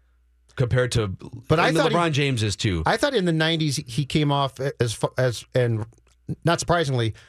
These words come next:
Speaker 2: far more arrogant and un-, unapproachable compared to now. Now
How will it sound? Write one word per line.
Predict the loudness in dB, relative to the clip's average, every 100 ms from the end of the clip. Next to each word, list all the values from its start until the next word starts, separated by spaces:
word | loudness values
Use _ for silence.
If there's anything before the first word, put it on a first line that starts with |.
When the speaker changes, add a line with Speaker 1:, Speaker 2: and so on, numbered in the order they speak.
| _
Speaker 2:
far | 0 0 2
more | -2 -2
arrogant | 0 0 0 -2 -2 -4
and | -2
un-, | -2 -2
unapproachable | -2 0 0 0 0 0 -2
compared | -2 0 0 0
to |
now. | 0 0 2 0 -2 _ _
Now | -2 0 2 0 0 -4